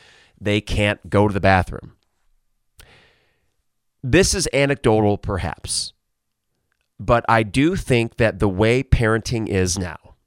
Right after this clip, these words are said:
and Jesus, I'm gonna sound like an old man shaking his fist at a cloud, but the lack of accountability that a lot of younger people have starts at home. And who's left footing the bill?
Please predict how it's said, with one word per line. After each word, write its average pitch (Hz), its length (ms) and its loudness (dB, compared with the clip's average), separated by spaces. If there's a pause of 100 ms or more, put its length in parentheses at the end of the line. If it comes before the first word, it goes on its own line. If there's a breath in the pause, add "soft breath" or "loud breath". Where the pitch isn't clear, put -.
(120)
and 90 160 -6
Jesus, 127 480 0
I'm 98 60 -4
gonna 98 160 0
sound 98 200 2
like 95 140 0
an 98 60 2
old 104 140 4
man 104 360 -2 (180 loud breath)
shaking 127 400 0
his 113 140 2
fist - 240 -2
at 98 80 -2
a - 40 -2
cloud, 85 340 0
but 98 140 -2 (340 soft breath)
the 110 80 -4
lack 117 280 2
of 185 60 -6
accountability 107 880 -2 (1160)
that 127 220 2
a 123 60 4
lot 110 280 4
of 131 100 -4
younger 120 280 2
people 110 320 -2
have 90 360 -2 (160 soft breath)
starts - 540 0
at 92 160 -6
home. 85 360 -4 (1500 soft breath)
And 104 460 -2 (520)
who's 127 280 4
left 120 320 2
footing 120 340 0
the 110 80 2
bill? 117 380 0